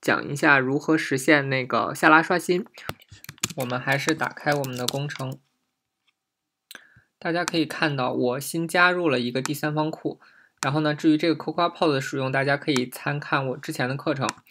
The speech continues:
然后呢，这个库叫 Pro to Refresher，大家看就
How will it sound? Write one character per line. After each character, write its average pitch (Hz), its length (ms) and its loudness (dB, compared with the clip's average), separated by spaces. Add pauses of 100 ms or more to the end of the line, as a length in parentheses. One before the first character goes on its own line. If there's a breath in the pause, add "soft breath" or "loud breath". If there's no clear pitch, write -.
(340 loud breath)
然 147 120 0
后 160 80 2
呢， 165 80 2
这 160 120 0
个 156 100 4
库 151 260 -2
叫 135 400 0 (800)
Pro 160 220 4
to 156 260 2
Refresher， 147 680 2 (120)
大 143 140 -4
家 139 60 -6
看 123 260 -4
就 127 240 0